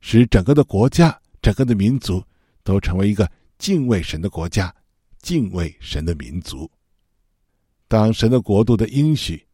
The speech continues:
在以色列人的历史当中好像影儿一样消失的时候，那以色列人就面对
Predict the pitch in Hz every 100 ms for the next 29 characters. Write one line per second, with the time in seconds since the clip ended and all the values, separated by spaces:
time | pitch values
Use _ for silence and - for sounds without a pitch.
0 | _ _ _ - 101 - 104 90 139 123
1 | 110 117 120 - 170 143 - 85 110 104
2 | 131 - _ _ _ _ - 107 156 -
3 | 117 95 73 87 117 139 101 - _ -
4 | 165 165 156 160 139 85 87 - _ _
5 | _ _ _ - 113 190 131 120 98 98
6 | - _ - 120 170 170 123 139 104